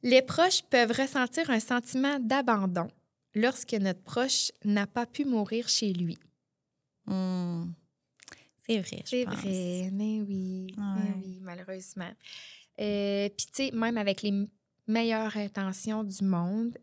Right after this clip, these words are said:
Speaker 1: euh, les, quand une personne demande à mourir chez elle, des fois, c'est, c'est peut-être des,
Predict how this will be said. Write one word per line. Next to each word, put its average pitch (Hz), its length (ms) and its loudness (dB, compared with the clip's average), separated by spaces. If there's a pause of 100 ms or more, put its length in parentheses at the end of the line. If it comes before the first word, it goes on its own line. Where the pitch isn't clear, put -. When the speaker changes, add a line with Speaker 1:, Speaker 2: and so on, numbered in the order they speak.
(140)
Speaker 1:
euh, 175 680 -4 (680)
les, 214 480 0 (180)
quand 233 220 -2
une 214 100 0
personne 240 880 0
demande 202 460 0
à 196 80 0
mourir 196 380 -2
chez - 200 -2 (140)
elle, 190 380 -2
des 202 180 -2
fois, 233 240 -8
c'est, 208 320 -4 (720)
c'est - 220 -4
peut-être 220 460 -2
des, 196 420 0